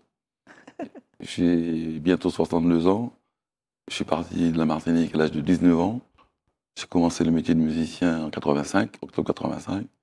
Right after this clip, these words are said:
Speaker 2: Ça va faire deux mille vingt-cinq, ça va faire, euh, quarante ans.
Speaker 1: Ouais.
Speaker 2: Ça fait quarante ans que je voyage, non-stop, sur la planète.
Speaker 1: Mais
Speaker 2: Alors,
Speaker 1: tu voyages avec la musique ?
Speaker 2: Avec la musique, j'ai étudié la musique au conservatoire,
Speaker 1: Mhm.
Speaker 2: la musique, euh, classique, euh,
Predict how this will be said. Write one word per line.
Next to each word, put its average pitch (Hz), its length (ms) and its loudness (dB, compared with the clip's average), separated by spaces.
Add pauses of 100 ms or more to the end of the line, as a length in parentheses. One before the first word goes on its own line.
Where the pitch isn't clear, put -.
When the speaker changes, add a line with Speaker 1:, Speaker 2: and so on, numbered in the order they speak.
(1300)
Speaker 2:
Ça 76 80 6
va 76 140 6
faire 76 240 0
deux 82 80 4
mille 82 140 6
vingt-cinq, 82 500 2
ça 65 80 2
va 76 160 0
faire, 76 220 -4
euh, 50 340 -6 (160)
quarante 73 340 0
ans. 98 160 -6 (140)
Speaker 1:
Ouais. 190 240 -12 (640)
Speaker 2:
Ça - 80 -10
fait 76 80 0
quarante 82 300 2
ans 80 60 -2
que 78 40 -4
je 80 60 -2
voyage, 76 360 -6 (300)
non-stop, 85 560 2 (400)
sur - 160 0
la 80 60 0
planète. - 420 -4 (560)
Speaker 1:
Mais 190 100 4
Speaker 2:
Alors, - 100 2
Speaker 1:
tu 208 80 -6
voyages 190 460 4
avec 165 220 -2
la 160 100 0
musique ? 151 600 -8
Speaker 2:
Avec 82 220 4
la 82 80 2
musique, 85 400 6
j'ai 87 140 2
étudié 82 260 2
la 78 100 2
musique 82 300 0
au 85 40 -8
conservatoire, 73 540 -2 (320)
Speaker 1:
Mhm. 196 300 -6
Speaker 2:
la 82 80 2
musique, 82 360 4
euh, 80 80 4
classique, 76 460 -2
euh, 73 340 -8